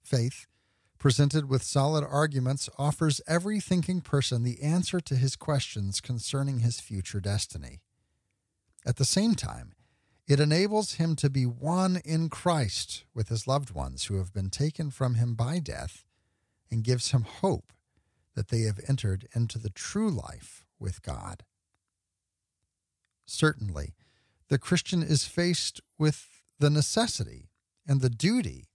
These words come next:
of fighting against evil through many trials and of undergoing death. But by entering into the paschal mystery and being made like Christ in death, he will look forward, strong in hope, to the resurrection.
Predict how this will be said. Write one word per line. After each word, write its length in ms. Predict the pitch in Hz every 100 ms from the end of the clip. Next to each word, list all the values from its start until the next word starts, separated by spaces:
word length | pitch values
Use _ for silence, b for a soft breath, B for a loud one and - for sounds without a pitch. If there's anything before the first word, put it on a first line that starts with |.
| _ 123
of 100 | 117
fighting 500 | - 190 269 220 170
against 440 | 147 151 151 -
evil 380 | 156 156 147 160
through 320 | - 151 156
many 220 | 147 147 160
trials 600 | - 127 113 113 120 - b b b b
and 120 | 139
of 100 | 131
undergoing 600 | 139 143 147 160 180 131
death. 540 | 85 - 65 - - _ _ _ _ _ _ _ _ _
But 200 | 143 135
by 160 | 156 165
entering 500 | 190 214 233 220 180
into 280 | 190 185 165
the 120 | 151
paschal 500 | 143 156 151 - 156
mystery 600 | 151 - - 90 69 73
and 200 | 123 123
being 400 | 120 170 185 165
made 320 | 151 151 151 139
like 300 | 147 190 -
Christ 460 | - 160 160 -
in 140 | 156 143
death, 460 | 87 65 - _ _ _ _ _
he 140 | - 135
will 140 | 123
look 200 | 123 -
forward, 640 | - 165 170 117 65 - - _ _ _
strong 760 | - - - 135 147 143 139 139
in 160 | 127
hope, 420 | 104 - 80 - - _ -
to 100 | 113
the 120 | 98
resurrection. 840 | 90 87 85 85 82 - 82 -